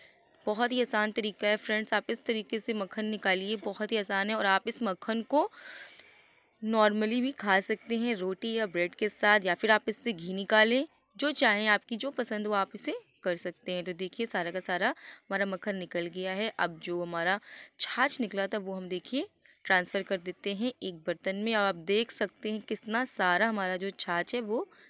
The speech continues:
निकला है। और ये बिल्कुल भी खट्टा नहीं होता है, क्योंकि हमने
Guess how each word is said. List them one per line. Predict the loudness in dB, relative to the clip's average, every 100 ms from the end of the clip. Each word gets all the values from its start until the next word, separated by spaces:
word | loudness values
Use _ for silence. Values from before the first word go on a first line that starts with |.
| -16
निकला | -8 -4 -2
है। | -4 -8 -12 -18 -10
और | -6
ये | -2
बिल्कुल | -2 0 -2
भी | -2
खट्टा | -4 -6 -2 0
नहीं | 0 -2
होता | -4 -4
है, | -4
क्योंकि | -6 -8 -6
हमने | -4 -2 -2